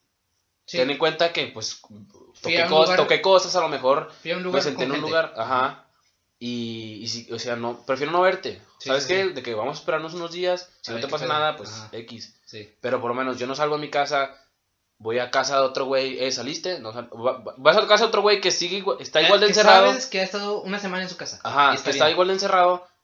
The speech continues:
Speaker 2: no es como que, "Ah, me va a dar coronavirus porque fui a
Speaker 1: Ajá.
Speaker 2: su casa", no, güey, así no funciona el pedo.
Speaker 1: Sí.
Speaker 2: No es algo del aire, no es algo de, de las cosas en general, es humano, o sea, el, el
Speaker 1: Sí.
Speaker 2: con-, el pedo es el contacto humano.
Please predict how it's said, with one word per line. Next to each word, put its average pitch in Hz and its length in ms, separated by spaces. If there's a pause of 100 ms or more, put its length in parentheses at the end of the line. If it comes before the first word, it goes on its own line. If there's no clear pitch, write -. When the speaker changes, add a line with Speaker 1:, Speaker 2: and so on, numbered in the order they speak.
(120)
Speaker 2:
no 117 80
es 117 80
como 127 180
que, 123 80
"Ah, 135 280
me 123 120
va 127 100
a - 40
dar 139 80
coronavirus 139 400
porque 131 180
fui 135 100
a - 40
Speaker 1:
Ajá. 139 80
Speaker 2:
su - 40
casa", 123 200
no, 147 240
güey, 110 300 (260)
así 110 200
no 131 80
funciona 147 280
el 143 100
pedo. 135 380
Speaker 1:
Sí. - 360 (640)
Speaker 2:
No 127 140
es 139 80
algo 151 200
del 147 160
aire, 143 300
no 131 100
es 127 100
algo 135 260
de, 113 580 (380)
de 110 240
las 107 260
cosas 131 300
en 131 100
general, 127 460
es 113 180
humano, 139 440
o 98 40
sea, 104 200
el, 92 220
el 110 140
Speaker 1:
Sí. 113 60
Speaker 2:
con-, 113 240
el 107 360
pedo 143 220
es 170 80
el 165 220 (240)
contacto 120 480
humano. 120 400